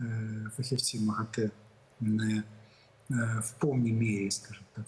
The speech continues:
володіють інформацією. От, е, окупанти не допускають, е, інспекторів і,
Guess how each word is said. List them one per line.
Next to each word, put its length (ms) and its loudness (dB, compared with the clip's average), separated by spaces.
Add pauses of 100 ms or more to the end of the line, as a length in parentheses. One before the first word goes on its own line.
володіють 640 -4
інформацією. 800 -4 (600)
От, 280 -6
е, 460 2 (240)
окупанти 680 0
не 140 4
допускають, 880 -2
е, 420 -2
інспекторів 680 -2 (200)
і, 40 -14